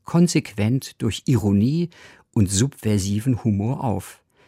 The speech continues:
wenn etwa ein Pastor bei der Erörterung der Todsünde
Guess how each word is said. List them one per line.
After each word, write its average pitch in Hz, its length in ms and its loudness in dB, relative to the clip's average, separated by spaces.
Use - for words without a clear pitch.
wenn 117 240 2
etwa - 280 -6
ein 90 200 -4
Pastor 127 680 -6
bei 107 180 0
der 104 180 -2
Erörterung 113 680 0
der 104 180 0
Todsünde 110 720 0